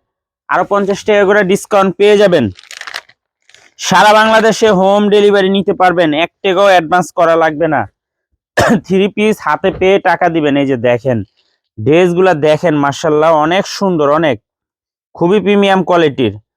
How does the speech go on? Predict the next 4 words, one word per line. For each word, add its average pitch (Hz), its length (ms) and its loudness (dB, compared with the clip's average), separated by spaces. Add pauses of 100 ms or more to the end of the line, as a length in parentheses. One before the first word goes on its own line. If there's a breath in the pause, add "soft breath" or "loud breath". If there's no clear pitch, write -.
(280)
মাত্র 165 380 -2 (140)
এগারোশো 202 540 2
টাকা। 165 280 2 (640)
পাকিস্তানি 185 560 0